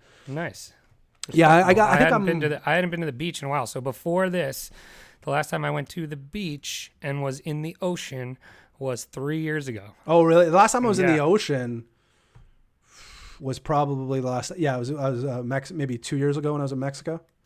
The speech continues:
Speaker 1: Okay.
Speaker 2: Yeah,
Speaker 1: Yep.
Speaker 2: that was the last time I
Speaker 1: I'll
Speaker 2: was in
Speaker 1: be,
Speaker 2: the ocean.
Speaker 1: I'll be in Mexico for my honeymoon. And
Speaker 2: Nice.
Speaker 1: by the time this comes out, which would be the thirteenth, it will be exactly one month until my wedding.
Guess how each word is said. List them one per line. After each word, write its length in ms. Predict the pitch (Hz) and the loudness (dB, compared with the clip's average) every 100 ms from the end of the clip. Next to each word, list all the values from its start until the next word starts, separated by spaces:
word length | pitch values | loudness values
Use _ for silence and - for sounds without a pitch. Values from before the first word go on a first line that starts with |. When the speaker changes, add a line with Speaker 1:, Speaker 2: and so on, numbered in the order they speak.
| _ _ _ _ _ _ _ _ _ _ _ _ _ _ _ _ - | _ _ _ _ _ _ _ _ _ _ _ _ _ _ _ _ -12
Speaker 1:
Okay. 340 | 143 - 127 - | -10 -8 -8 -6
Speaker 2:
Yeah, 140 | 131 | -4
Speaker 1:
Yep. 40 | 143 | -2
Speaker 2:
that 40 | 135 | 0
was 80 | |
the 60 | 143 | 0
last 120 | 143 | -2
time 80 | 147 | -2
I 20 | |
Speaker 1:
I'll 60 | 139 | -2
Speaker 2:
was 80 | 131 | -2
in 80 | |
Speaker 1:
be, 80 | 156 | -2
Speaker 2:
the 60 | 143 | -2
ocean. 360 | 123 - 110 113 - - | -4 -8 -14 -18 -14 -8
Speaker 1:
I'll 100 | 151 | -6
be 180 | 160 | -4
in 80 | 151 | -4
Mexico 760 | 143 139 - - 160 147 160 170 | -4 -8 -10 -10 -6 -6 -6 -10
for 240 | - 143 | -10 -8
my 120 | 135 | -6
honeymoon. 460 | 135 175 170 127 135 _ - | -6 -6 -8 -10 -12 _ -10
And 260 | - - - | -6 -2 -4
Speaker 2:
Nice. 320 | 143 - - - | -4 -8 -12 -16
Speaker 1:
by 260 | 151 139 | -8 -4
the 100 | 151 | -4
time 220 | 151 170 165 | -4 -4 -4
this 120 | 156 | -6
comes 260 | - 147 160 | -8 -10 -10
out, 360 | 196 180 151 - - | -8 -6 -6 -10 -14
which 240 | 127 - | -14 -12
would 140 | 135 | -14
be 420 | 139 139 139 139 147 - | -12 -12 -10 -12 -14 -12
the 120 | 139 | -12
thirteenth, 880 | - - 135 - - 180 156 - - _ _ - _ - | -12 -12 -12 -12 -10 -8 -8 -14 -20 _ _ -20 _ -8
it 40 | |
will 100 | 139 | -6
be 100 | 135 | -6
exactly 380 | 127 139 - 131 | -4 -4 -4 -8
one 400 | 123 135 175 185 | -8 -6 -4 -6
month 500 | 151 131 139 139 - - | -6 -4 -4 -6 -12 -14
until 500 | 123 107 131 120 127 | -14 -10 -10 -10 -10
my 160 | 131 107 | -14 -16
wedding. 260 | 104 - | -18 -20